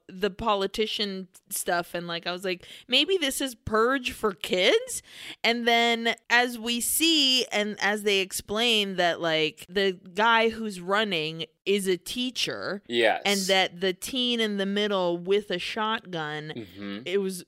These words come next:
Speaker 1: a kid that had a problem with this teacher.
Speaker 2: Yes.
Speaker 1: And, like, this kid is, like, shooting in the air to, like, scare the teacher to keep running.
Speaker 2: Yeah.
Speaker 1: And I was like, "What is going on?" But also, that aside,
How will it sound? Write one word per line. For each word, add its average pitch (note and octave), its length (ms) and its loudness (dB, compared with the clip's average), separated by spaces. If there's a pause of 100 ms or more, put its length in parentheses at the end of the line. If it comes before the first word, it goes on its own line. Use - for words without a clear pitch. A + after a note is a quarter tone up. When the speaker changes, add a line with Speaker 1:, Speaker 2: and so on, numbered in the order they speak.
Speaker 1:
a F#3+ 100 -2
kid G#3+ 420 2
that F3+ 160 2
had G3 240 2
a E3+ 60 2
problem G3 760 0
with F#3 360 2
this E3+ 380 -6
teacher. D#3+ 680 -4
Speaker 2:
Yes. - 320 0
Speaker 1:
And, C4+ 160 4
like, A#3+ 300 0 (320)
this D4+ 280 0
kid A#4 240 4
is, E4 80 0
like, A3 200 2 (840)
shooting E4+ 640 2
in B3 240 -4
the A#3+ 240 2
air F3+ 320 4
to, B3+ 160 -4
like, G3+ 200 0
scare B3+ 520 4
the A3+ 140 2
teacher A3 520 -2
to G3+ 180 -2
keep B3+ 440 -4
running. F#3 760 0
Speaker 2:
Yeah. A#3 340 2 (140)
Speaker 1:
And C4+ 180 2
I C#4 120 2
was C#4 100 -4
like, C4 200 0
"What F#3+ 340 -2 (160)
is - 220 -10 (180)
going C4+ 380 -2
on?" F#3 520 0
But A#3 220 2
also, C4+ 580 -2 (260)
that C4 280 2
aside, G#3+ 760 2